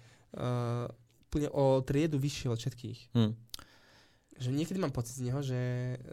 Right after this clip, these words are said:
Speaker 1: mu to trošku trvá tak ako keby zapnúť, hej, že, lebo on keď,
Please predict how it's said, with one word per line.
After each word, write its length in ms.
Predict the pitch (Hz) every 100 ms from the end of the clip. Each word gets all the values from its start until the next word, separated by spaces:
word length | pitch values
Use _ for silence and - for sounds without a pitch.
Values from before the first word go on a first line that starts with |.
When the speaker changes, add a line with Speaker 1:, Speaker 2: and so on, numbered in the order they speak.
| - 120
Speaker 1:
mu 260 | 120 123 123
to 80 |
trošku 240 | - 156 -
trvá 300 | - 143 131
tak 160 | 123 127
ako 120 | -
keby 160 | - 123
zapnúť, 480 | 123 127 127 107 113 - -
hej, 260 | 120 123
že, 100 | 120 113 113 113 - - _
lebo 100 | 135 143
on 140 | 147
keď, 120 | 143